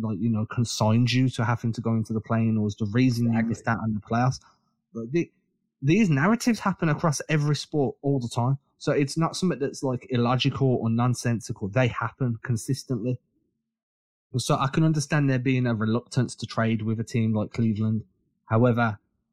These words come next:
Speaker 1: like you said, you need to free up that playing time to start rebuilding the value of some of these younger guys.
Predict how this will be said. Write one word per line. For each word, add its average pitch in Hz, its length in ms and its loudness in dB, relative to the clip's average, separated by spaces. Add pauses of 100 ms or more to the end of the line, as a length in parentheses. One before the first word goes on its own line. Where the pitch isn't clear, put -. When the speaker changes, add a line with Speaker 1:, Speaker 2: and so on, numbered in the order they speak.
(120)
Speaker 1:
like 113 240 0
you 110 80 0
said, 120 320 -4 (920)
you 120 200 2
need 117 240 2
to - 80 -4
free 113 240 -2
up 104 120 -2
that 110 180 -4
playing 113 340 0
time 107 260 -2
to - 100 -8
start 110 320 -2
rebuilding 107 680 0
the 104 60 -2
value 117 360 0
of 107 80 -2
some 110 160 -2
of 104 60 0
these 104 240 -2
younger 101 260 -2
guys. 120 420 0